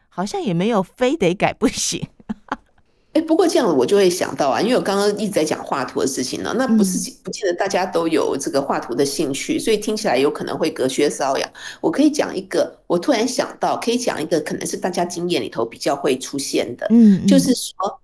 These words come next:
Speaker 2: 你今天冰箱里面的东西呢，好像就是因为你根本没有准备好说你要去这个什么，呃，这个有，有朋友来，然后你要煮东西给他吃，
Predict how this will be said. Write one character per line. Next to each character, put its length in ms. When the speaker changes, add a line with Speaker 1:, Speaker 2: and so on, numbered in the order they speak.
Speaker 2:
你 320
今 180
天 460
冰 200
箱 220
里 100
面 140
的 80
东 220
西 160
呢， 380
好 120
像 180
就 120
是 160
因 100
为 80
你 300
根 160
本 80
没 100
有 140
准 180
备 180
好 200
说 180
你 140
要 180
去 640
这 100
个 240
什 100
么， 120
呃， 120
这 100
个 100
有， 160
有 100
朋 180
友 120
来， 420
然 120
后 140
你 140
要 240
煮 180
东 160
西 80
给 80
他 140
吃， 560